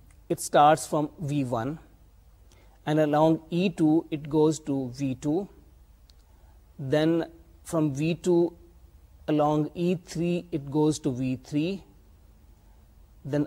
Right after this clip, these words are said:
along E four it goes to V four. Then from V four along E five it goes to V two. Along E two then it goes to V one. And finally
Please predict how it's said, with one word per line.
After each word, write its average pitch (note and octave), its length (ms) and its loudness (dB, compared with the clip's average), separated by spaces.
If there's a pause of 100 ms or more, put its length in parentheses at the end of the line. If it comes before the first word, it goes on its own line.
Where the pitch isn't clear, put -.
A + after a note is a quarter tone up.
along D3 300 0 (160)
E E3 200 -2 (180)
four D#3 300 6 (340)
it - 180 -20
goes D3 180 0
to C3+ 160 -4
V B2+ 140 -4
four. C#3+ 480 0 (1120)
Then C#3 200 -4
from C3 320 -6
V C#3 240 -4 (720)
four D3+ 340 4 (320)
along C#3+ 320 -2 (120)
E E3 180 -4 (140)
five C#3+ 320 -2
it C3 160 -8
goes C#3 340 -4
to C3 140 -4
V B2+ 140 -4 (140)
two. F#3 180 0 (1400)
Along C#3 420 0
E D#3+ 220 -2 (120)
two E3+ 220 4
then C#3+ 180 -2
it C#3 240 -6
goes C#3 260 0
to B2+ 100 -2
V B2+ 140 -2 (140)
one. F3+ 280 0 (720)
And C#3 100 -4 (140)
finally C#3+ 400 2